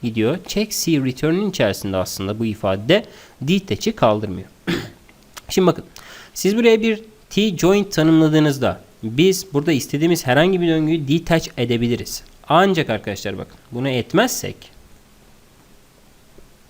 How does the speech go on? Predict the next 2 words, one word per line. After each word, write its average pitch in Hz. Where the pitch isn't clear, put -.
bakın 135
terminate 160